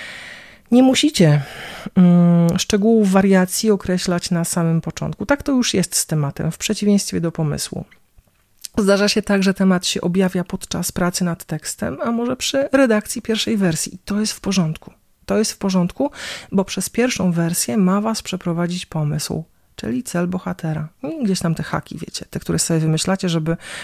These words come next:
uatrakcyjnić opo-, opowieść. Mm, dlaczego, mm, tak to jest z tematem? Dlatego, że praca nad literacką, e, prozą, mm, jest procesem żywym i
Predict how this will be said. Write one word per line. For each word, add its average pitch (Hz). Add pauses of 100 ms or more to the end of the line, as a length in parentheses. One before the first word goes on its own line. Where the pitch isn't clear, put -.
(140)
uatrakcyjnić 170
opo-, -
opowieść. 147 (760)
Mm, 180 (140)
dlaczego, 190
mm, - (200)
tak -
to 156
jest 151
z -
tematem? 156
Dlatego, 247
że 226
praca 214
nad 190
literacką, 185 (120)
e, 170
prozą, 185 (120)
mm, 180
jest 208
procesem 220
żywym 202
i 208